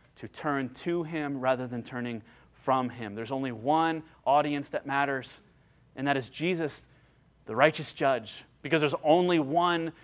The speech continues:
who will judge us, and it's Jesus. Where are you being confronted today? Where does the impending, uh, coming of Christ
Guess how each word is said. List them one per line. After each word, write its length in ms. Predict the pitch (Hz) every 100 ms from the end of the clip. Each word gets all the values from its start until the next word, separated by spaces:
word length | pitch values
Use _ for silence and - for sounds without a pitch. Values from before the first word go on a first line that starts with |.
| -
who 120 | 165
will 140 | 165 165
judge 340 | 131 165 156
us, 380 | 143 113 - - _ _ _ _ _ _ -
and 100 | 127
it's 140 | 123 -
Jesus. 640 | 120 107 87 82 - - _ _ _ _ _ _ _ _ _ _ _ _ _ _ _ _ _ _ -
Where 140 | 151
are 20 |
you 100 | 175
being 260 | 165 175 165
confronted 540 | 180 160 151 156 151
today? 380 | 135 123 104 92 120
Where 260 | 160 185
does 380 | 165 165 170 135
the 140 | 151
impending, 540 | 143 135 175 175 165 147 - - - -
uh, 100 | -
coming 460 | - - 190 202 180
of 260 | 170 135
Christ 640 | - - 175 180 151 -